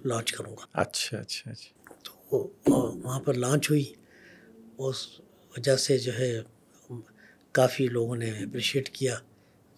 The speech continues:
Speaker 1: पब्लिसिटी काफ़ी हुई। और वो आसिम महमूद जहाँ साहब ने अपनी स्पीच में कहा था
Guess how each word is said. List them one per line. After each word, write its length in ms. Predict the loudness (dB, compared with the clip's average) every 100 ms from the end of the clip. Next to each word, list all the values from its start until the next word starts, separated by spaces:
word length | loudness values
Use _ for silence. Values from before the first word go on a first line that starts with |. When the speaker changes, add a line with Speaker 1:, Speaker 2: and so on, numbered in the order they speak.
| -14
Speaker 1:
पब्लिसिटी 480 | -8 -2 0 0 -2
काफ़ी 340 | 0 0 -2 -10
हुई। 140 | -12 _ -20 -20 -20 _ -4
और 200 | -2 -2
वो 160 | -4 -2
आसिम 380 | -2 0 0
महमूद 320 | -2 -2 -4 -4
जहाँ 240 | -4 -6
साहब 340 | -6 -6 -6
ने 380 | -6 -4 -4 -4
अपनी 300 | -4 -4 -4
स्पीच 480 | -6 -4 0 0 0
में 260 | -4 -6 -6
कहा 280 | -8 -6 -6
था 340 | -4 -4 -6